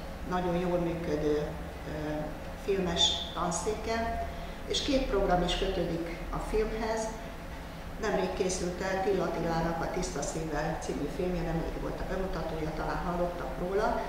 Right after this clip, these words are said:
Ezzel kapcsolatban két program lesz két egymás utáni napon, április nyolcadikán és kilencedikén.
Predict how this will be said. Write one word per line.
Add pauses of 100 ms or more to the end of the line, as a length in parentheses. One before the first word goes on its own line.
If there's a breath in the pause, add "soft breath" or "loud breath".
(300 loud breath)
Ezzel
kapcsolatban (180)
két
program
lesz
két
egymás
utáni
napon, (140)
április
nyolcadikán (400)
és (380)
kilencedikén.